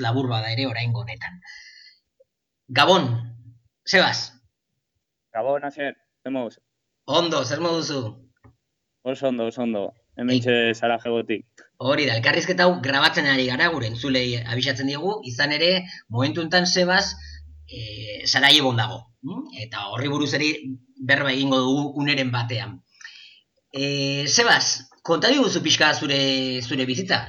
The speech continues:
Speaker 1: Burgosen jaio zinen, baina gure entzulek, seguruenez, eh, sorpresa handi hartu dute,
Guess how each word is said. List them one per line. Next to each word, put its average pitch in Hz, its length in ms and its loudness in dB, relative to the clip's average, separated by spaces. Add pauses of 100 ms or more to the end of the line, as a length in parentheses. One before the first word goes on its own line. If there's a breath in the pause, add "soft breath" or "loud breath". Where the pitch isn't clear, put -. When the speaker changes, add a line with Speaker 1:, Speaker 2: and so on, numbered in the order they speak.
Speaker 1:
Burgosen 220 800 2 (600 loud breath)
jaio 185 320 6
zinen, 233 360 4
baina 135 380 2
gure 143 200 2
entzulek, 190 480 2
seguruenez, 175 480 2
eh, 131 260 -6
sorpresa 143 440 2
handi 180 180 4
hartu 185 240 2
dute, 185 240 2